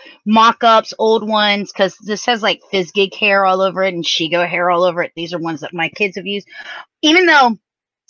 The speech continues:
we did find this really cool fabric, and it glows in the dark, and so we're thinking about making some dog scarves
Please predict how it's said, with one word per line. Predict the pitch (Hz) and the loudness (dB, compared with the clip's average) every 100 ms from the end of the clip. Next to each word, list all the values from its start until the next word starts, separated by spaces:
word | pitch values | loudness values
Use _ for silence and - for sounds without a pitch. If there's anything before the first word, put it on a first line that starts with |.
| - 233 | -8 0
we | 247 | 2
did | 226 226 | 2 2
find | 269 302 | 2 2
this | 247 | 0
really | 220 220 208 220 | -2 0 2 0
cool | 311 | -2
fabric, | - 170 180 277 359 - _ _ - - | 0 0 2 2 0 -6 _ _ -16 -2
and | 247 | 0
it | 226 | 2
glows | 208 196 214 | 2 2 2
in | 269 | 0
the | 233 | 2
dark, | 185 180 - - | 4 4 2 0
and | 240 226 | -2 0
so | 226 | -2
we're | 220 | -2
thinking | - 202 262 | -2 -2 0
about | 277 247 | 2 2
making | 254 247 | 0 -6
some | 233 220 | -8 -4
dog | 185 180 - | 0 0 0
scarves | 320 320 403 - - | 2 4 2 -2 -16